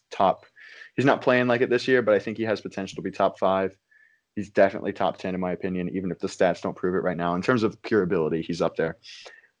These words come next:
Um, and so I think that even if they can't cover, they're somehow, they're probably the first four, oh and four team to be favored by six and a half points in a long time, but they are.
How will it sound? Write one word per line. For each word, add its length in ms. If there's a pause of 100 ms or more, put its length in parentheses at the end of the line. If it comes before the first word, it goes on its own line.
Um, 520 (200)
and 180
so 200
I 100
think 360
that 400 (640)
even 220
if 200
they 120
can't 300
cover, 500 (200)
they're 480
somehow, 880 (140)
they're 240
probably 440
the 120 (160)
first 440
four, 320 (100)
oh 160
and 120
four 240
team 320
to 100
be 120
favored 440
by 360
six 320
and 80
a 40
half 240
points 340
in 80
a 80
long 440
time, 420 (720)
but 360 (460)
they 220
are. 400